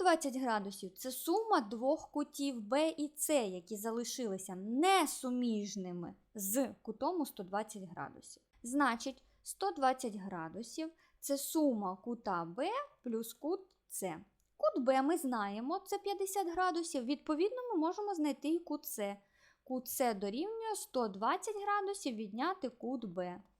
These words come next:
І це дорівнює сто двадцять градусів відняти п'ятдесят градусів. Це дорівнює сімдесят градусів. Кут С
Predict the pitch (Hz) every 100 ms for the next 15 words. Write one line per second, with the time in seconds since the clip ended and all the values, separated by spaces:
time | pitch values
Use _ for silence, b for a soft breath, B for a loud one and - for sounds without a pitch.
0 | - - 262 294 254 311 415 480 480 453
1 | - - 254 202 185 202 226 220 - 185
2 | 208 294 440 415 - 277 190 180 208 262
3 | - 208 190 175 180 - 220 240 - -
4 | 175 180 160 160 - 180 - B B B
5 | 339 294 370 494 494 427 - 254 233 233
6 | - 277 311 349 - - 180 196 170 165
7 | - - 196 - 339 294 - -